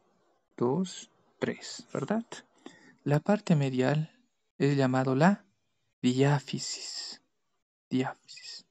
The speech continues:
la parte del centro. Y los extremos, que son más engrosados o ma-, o más voluminosos que el medio,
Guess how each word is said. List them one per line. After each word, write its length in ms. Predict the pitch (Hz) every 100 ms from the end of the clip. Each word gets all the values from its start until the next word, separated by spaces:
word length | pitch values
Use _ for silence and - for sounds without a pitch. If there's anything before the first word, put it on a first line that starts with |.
| -
la 180 | 123 -
parte 280 | 131 -
del 140 | 127 -
centro. 460 | - 156 151 - _ - - - - -
Y 100 | 135
los 280 | 139 139 185
extremos, 880 | 185 - 151 151 147 202 233 - _ _ _ -
que 100 | 131
son 300 | - 123 120
más 320 | 123 135 -
engrosados 720 | 131 131 127 - 123 131 127 -
o 100 | 127 127
ma-, 380 | 131 135 135 -
o 80 |
más 260 | 127 135 -
voluminosos 840 | 131 127 127 127 127 131 127 - - - - _ _ _
que 320 | - 127 123 123
el 380 | 123 120 123
medio, 480 | 139 127 127 135 240